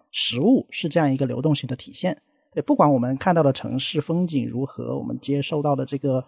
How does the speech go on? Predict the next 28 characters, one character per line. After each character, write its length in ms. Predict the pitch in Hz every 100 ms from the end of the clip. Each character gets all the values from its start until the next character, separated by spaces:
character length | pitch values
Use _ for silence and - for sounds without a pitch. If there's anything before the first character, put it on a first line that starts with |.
| - _
呃， 120 | -
自 160 | 120 165
然 140 | 113
气 180 | 277 156
候 160 | 160 135
如 140 | 127
何 140 | - -
吧， 160 | 127 -
啊， 80 | 147
但 120 | 170
可 80 | 156
能 60 |
有 60 | 175
点 80 | 143
关 160 | 131
系。 140 | 135 165 _ _ -
但 120 | 247
是 80 | 247
最 120 | 269
主 200 | - 117
要 200 | 165 156
能 120 | 135
够 100 | 156
影 160 | 139 147
响 140 | 156
到 120 | 131
我 160 | 139 113
们， 300 | 101 110